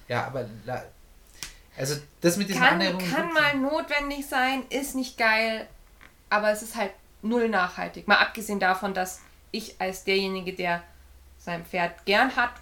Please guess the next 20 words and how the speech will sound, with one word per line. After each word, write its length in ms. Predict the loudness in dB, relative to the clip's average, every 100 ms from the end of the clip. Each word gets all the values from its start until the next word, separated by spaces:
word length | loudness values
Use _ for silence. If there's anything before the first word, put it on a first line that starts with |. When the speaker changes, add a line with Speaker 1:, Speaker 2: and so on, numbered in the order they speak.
| -16
Speaker 2:
und 160 | -14 -14 -16
sein 320 | -14 -8 -6
Pferd 260 | 0 0 0
hat, 100 | -6 -8 -14
weil 220 | -2 0 0
es 180 | -4
sein 260 | -6 -6 -2
Kumpel 300 | 0 0 0
ist. 400 | -4 -6 -8 -16 -20 -20 -20 -20 -4
Speaker 1:
Ja, 160 | -2
nicht 160 | -2 -2
unter 160 | -4 -4
so 140 | -8
einen 60 | -10
Stress 360 | -4 -4 -2
setzen 320 | -8 -8 -12
möchte 280 | -14 -14 -16
auch. 160 | -16 -10
Speaker 2:
Genau. 200 | -8 -8 -14 -20 -20 -10
Wa-, 120 | -8